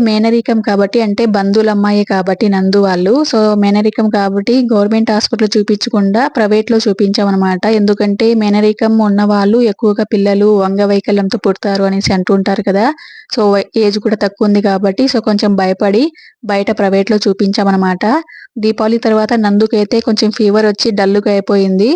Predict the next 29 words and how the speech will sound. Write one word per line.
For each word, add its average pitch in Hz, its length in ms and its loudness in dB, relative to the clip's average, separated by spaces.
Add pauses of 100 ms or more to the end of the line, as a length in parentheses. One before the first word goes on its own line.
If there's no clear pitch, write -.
(140)
హాస్పిటల్కు 214 480 -2 (260)
పిలుచుకొని 220 440 -2
వెళ్ళాం. 202 280 2 (520)
so 254 60 -6 (100)
బ్లడ్ 208 280 0
కూడా 226 180 0
చాలా 220 200 0
తక్కువ 226 300 -2
ఉందన్నారు. 196 560 0 (340)
so - 140 -2
బ్లడ్ 196 200 0 (100)
కూడా 226 160 2 (100)
ఎక్కించారనమాట. 208 720 0 (140)
వన్ 202 180 0
డే 214 60 2 (100)
ఫుల్గా 208 400 0 (200)
హాస్పిటల్లోనే 208 540 0
ఉండి 202 220 2
వచ్చారు. 196 420 0 (500)
so - 120 -4
అలా 220 160 -2
వచ్చిన 226 380 0
వన్ 214 200 0
వీక్ 220 240 0
తర్వాత 220 400 -2 (300)
ఇంకా 208 180 -2 (380)
పర్వాలేదు, 214 480 0
బానే 196 260 0
ఉన్నిందనమాట. 196 540 0